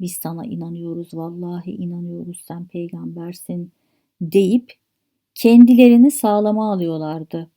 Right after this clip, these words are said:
bu yeminlerle. Yeminlerini kendilerine kalkan yapıp arkasına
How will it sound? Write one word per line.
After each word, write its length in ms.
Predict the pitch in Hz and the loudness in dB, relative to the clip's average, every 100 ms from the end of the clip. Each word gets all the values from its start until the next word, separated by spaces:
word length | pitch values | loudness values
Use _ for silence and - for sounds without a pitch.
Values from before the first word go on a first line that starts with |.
| - | -6
bu 60 | |
yeminlerle. 1000 | 185 185 175 175 175 175 165 180 285 339 _ _ _ - | -2 -2 -2 -4 -4 -6 -6 -4 -4 -6 _ _ _ -2
Yeminlerini 800 | 214 233 240 220 196 196 254 294 | 4 8 8 6 0 0 0 0
kendilerine 760 | - 233 208 196 185 208 294 _ _ _ | 2 2 2 -4 -4 0 0 _ _ _
kalkan 680 | - 208 208 - 233 208 170 | -4 -2 -2 -4 -4 -4 -6
yapıp 440 | 160 - 254 _ _ _ _ _ - | -10 -8 -8 _ _ _ _ _ -8
arkasına 880 | 190 190 190 196 190 180 190 233 | -4 -4 -4 -12 -8 -8 -6 -6